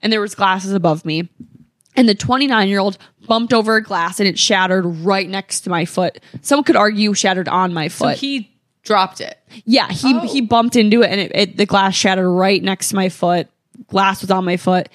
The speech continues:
Speaker 1: And it was so interesting to see what all of the guys did 'cause they were all different ages. The twenty-nine-year-old did nothing. He just kinda stared and looked, just ma-,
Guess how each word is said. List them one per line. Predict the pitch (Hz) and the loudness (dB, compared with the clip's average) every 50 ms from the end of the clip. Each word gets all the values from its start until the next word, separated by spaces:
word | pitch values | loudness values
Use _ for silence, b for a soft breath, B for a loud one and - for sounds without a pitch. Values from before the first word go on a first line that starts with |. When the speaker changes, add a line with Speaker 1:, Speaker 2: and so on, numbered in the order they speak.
| B B B B B B B B B - | B B B B B B B B B 0
Speaker 1:
And | 254 269 254 240 | 2 2 2 2
it | 262 | 0
was | 262 254 208 | -2 -2 -4
so | - - - 240 269 254 | -4 0 2 2 2 2
interesting | 247 240 240 - - 208 - 254 240 | 0 -2 -2 -2 -4 -2 -2 0 0
to | 226 | 0
see | 214 - - 202 202 | -2 -2 0 0 2
what | 190 190 185 - | 2 2 2 2
all | - 185 180 180 185 196 | 2 2 2 4 2 0
of | 190 190 | 0 0
the | 190 | 0
guys | 185 185 180 180 185 170 | 0 2 2 0 0 -2
did | 180 180 175 | -2 -4 -4
'cause | - - 175 | -6 -2 0
they | 185 | 2
were | 185 - | 4 4
all | - 170 175 | 4 4 2
different | 175 180 180 190 - | 2 0 -2 -2 -2
ages. | - 160 170 175 185 185 196 208 - B B B B B _ | -2 -2 -2 0 2 4 4 2 2 B B B B B _
The | - 220 | -2 0
twenty-nine-year-old | - - 269 285 285 262 226 208 208 202 202 202 196 202 190 | 2 4 4 4 4 2 2 2 2 2 2 2 2 2 2
did | 202 190 | 0 -2
nothing. | 180 165 127 - - - 123 151 180 180 | -2 -6 -8 -8 -8 -10 -10 -10 -10 -6
He | - 226 | -4 -4
just | 196 202 - | -2 -2 -2
kinda | - 220 196 190 | -2 -2 -2 0
stared | - - - - 196 185 180 175 165 170 | -2 -2 -2 0 2 2 4 4 2 2
and | 180 175 175 | 0 0 0
looked, | 170 170 160 151 - - | 2 2 2 0 0 0
just | - 190 185 - - - | 0 0 0 0 0 0
ma-, | 202 190 | 2 2